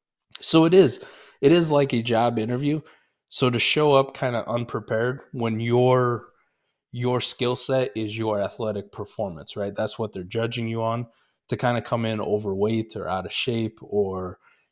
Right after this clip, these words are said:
you know, just not mentally ready to perform on this stage is a little bit concerning. And I, and it's nothing against Drake or, uh, Treylon Burks. I still like him.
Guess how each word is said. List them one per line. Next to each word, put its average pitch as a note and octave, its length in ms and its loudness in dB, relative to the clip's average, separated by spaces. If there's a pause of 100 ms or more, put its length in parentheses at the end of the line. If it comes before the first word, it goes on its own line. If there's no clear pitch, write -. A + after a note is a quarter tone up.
you G#2 80 -4
know, G2 140 -4
just G#2 240 -4
not G#2 180 -2
mentally G#2+ 520 -2
ready G#2 420 -2
to G#2+ 180 -4
perform B2+ 760 -2 (300)
on A#2+ 160 -4
this B2 160 -4
stage D3 460 -2 (440)
is C3+ 180 2
a A#2 40 2
little B2 360 4
bit A2+ 200 2
concerning. G#2 580 -2
And G2 120 -2
I, G2 100 -2 (120)
and B2 180 0
it's A2+ 280 -2
nothing E3 360 4
against B2+ 340 2
Drake G#2+ 180 -2 (140)
or, A2 260 0
uh, F#2+ 260 0
Treylon G#2+ 440 0
Burks. C#3+ 260 2
I A2+ 60 -4
still C3 240 0
like A2 280 0
him. G#2 220 -10